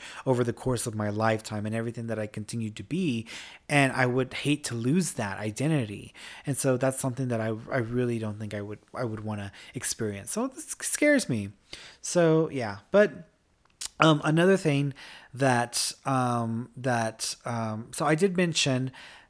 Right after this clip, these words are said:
that, you know, most of the people that I've met as psychics, they, you know,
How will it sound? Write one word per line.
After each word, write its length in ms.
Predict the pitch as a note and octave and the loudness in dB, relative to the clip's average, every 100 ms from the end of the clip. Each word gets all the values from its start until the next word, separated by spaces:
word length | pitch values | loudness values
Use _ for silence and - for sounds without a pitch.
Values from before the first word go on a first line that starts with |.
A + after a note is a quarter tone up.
| _ | _
that, 380 | C#3 B2+ A2+ A2 - | 0 0 0 -4 -6
you 100 | B2+ | -4
know, 100 | A2 | -2
most 280 | A#2 C3 C#3 | -2 -2 -4
of 40 | |
the 60 | A#2+ | -4
people 240 | B2 A#2 | -2 0
that 100 | A2 | 0
I've 140 | G2 | -2
met 240 | A2 G#2 G#2+ | -2 -4 -6
as 140 | A2+ | -6
psychics, 640 | - B2 B2 G#2 - - B2+ | -2 0 -2 -4 -8 -8 -4
they, 240 | A#2 G#2+ | -2 -2
you 240 | G#2 A2+ | -4 -6
know, 180 | G#2 G2 | -6 -8